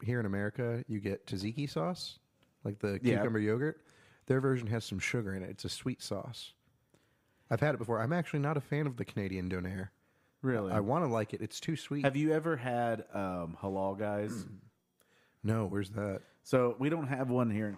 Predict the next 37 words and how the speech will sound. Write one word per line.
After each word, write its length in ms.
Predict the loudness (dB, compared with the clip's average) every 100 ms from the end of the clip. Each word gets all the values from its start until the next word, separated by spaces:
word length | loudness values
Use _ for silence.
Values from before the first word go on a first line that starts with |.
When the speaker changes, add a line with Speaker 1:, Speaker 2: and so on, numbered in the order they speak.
| -2
Speaker 2:
I, 120 | -2 0
well, 200 | 0 2
I 80 | 2
don't 80 | 0
know 60 | 0
if 100 | 0
we 60 |
have 100 | -2
one. 100 | 0
At, 80 | -2 _ _ -8
it, 140 | -4
there 80 | -2
may 120 | 0
be 100 | 0
one 120 | 0
in 60 | 0
B 180 | 0 0
A. 120 | 0
I'm 140 | 0 -2
not 120 | -2
a 40 |
hundred 140 | -2 -4
percent 220 | -6 -6
sure, 220 | 0 0
but, 200 | 0 -4 -10 -20 -20 _ 0
uh, 180 | 2 4
it 140 | 0
started 320 | 2 2 4 4
as 140 | 2
a 280 | 0 0 -2 4
food 220 | 4 4
truck 260 | 0 0 0
in 80 |
New 120 | 0 2
York, 520 | 2 0 -4 -14 -20 _ _ -20 -2
and, 460 | 0 2 2 0 0
uh, 380 | 0 -2 -4